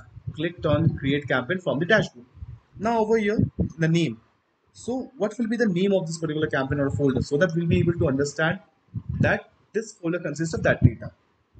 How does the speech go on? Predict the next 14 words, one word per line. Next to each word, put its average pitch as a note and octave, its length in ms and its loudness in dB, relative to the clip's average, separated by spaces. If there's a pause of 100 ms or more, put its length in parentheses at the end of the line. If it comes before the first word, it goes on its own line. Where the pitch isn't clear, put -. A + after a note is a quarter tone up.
(160)
So D3 300 0
I'll C#3+ 120 4
just D#3+ 200 -6
select, D3+ 260 0
uh, D3+ 40 4
I'll C#3+ 240 4
just D#3+ 220 -6
put D#3+ 140 -2
any D#3+ 200 0
of E3 120 0
the E3 80 0
name, D#3 300 -2 (480)
like B2+ 200 -6 (920)
test, - 420 -4